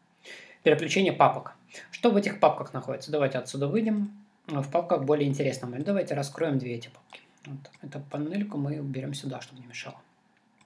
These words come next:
Давайте вот так сделаем вообще. Вот. Двигайся. Итак, а, что в этих папках? А, как вы видите, в этих папках пальцы.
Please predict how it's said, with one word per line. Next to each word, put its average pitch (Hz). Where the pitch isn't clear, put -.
Давайте 143
вот -
так -
сделаем -
вообще. -
Вот. -
Двигайся. 131
Итак, 170
а, 151
что 226
в 226
этих 214
папках? -
А, 151
как 196
вы 202
видите, 247
в 165
этих 165
папках 208
пальцы. 120